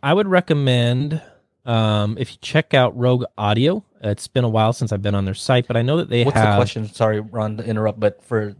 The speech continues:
Speaker 2: people who are listening in.
Speaker 1: Yeah. "I've been checking out your past videos on phono preamps and wondering if you could make a recommendation on a phono preamp, new or used, under six hundred dollars, a thousand dollars, ideally with a mono switch, M M and M C."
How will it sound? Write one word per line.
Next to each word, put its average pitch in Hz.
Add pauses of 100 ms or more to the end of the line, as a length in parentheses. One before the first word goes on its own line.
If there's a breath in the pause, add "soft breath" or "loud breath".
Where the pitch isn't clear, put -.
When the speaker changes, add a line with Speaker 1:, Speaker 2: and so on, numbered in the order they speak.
Speaker 2:
people 120
who 104
are 101
listening 101
in. 104
Speaker 1:
Yeah. 104 (420 soft breath)
"I've -
been 151
checking 254
out 226
your -
past 165
videos 135
on 110
phono 123
preamps 117
and 113
wondering 131
if -
you 117
could 117
make 123
a -
recommendation 110
on 104
a 101
phono 143
preamp, 110
new 139
or 127
used, 110
under 104
six -
hundred 120
dollars, 101
a 113
thousand 107
dollars, 101
ideally 104
with 98
a 98
mono 107
switch, - (460 soft breath)
M 151
M 131
and 110
M 120
C." 117